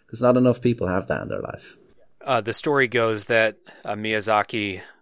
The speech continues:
Speaker 2: was, uh, on, like, an icy road and there were a bunch of cars that were slipping and sliding and people were getting out to help,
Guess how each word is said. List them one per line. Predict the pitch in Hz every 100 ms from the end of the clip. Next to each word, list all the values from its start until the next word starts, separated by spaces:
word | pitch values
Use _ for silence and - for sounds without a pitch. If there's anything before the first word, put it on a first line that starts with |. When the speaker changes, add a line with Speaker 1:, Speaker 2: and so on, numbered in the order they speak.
| -
Speaker 2:
was, | 110 107 104 98 -
uh, | 107 104 101
on, | 104 113 110 107
like, | 104 101
an | 104
icy | 104 107 127 107
road | 110 104 104
and | 101
there | 101
were |
a | 98
bunch | 104 -
of | 107
cars | - 107 104 95
that | 117
were | 113 104 101 101 -
slipping | - 127 120 104
and | 104
sliding | - 110 104 104
and | 101
people | 123 110 110
were |
getting | 101 120 110
out | 104 104 -
to | 110
help, | 135 123 117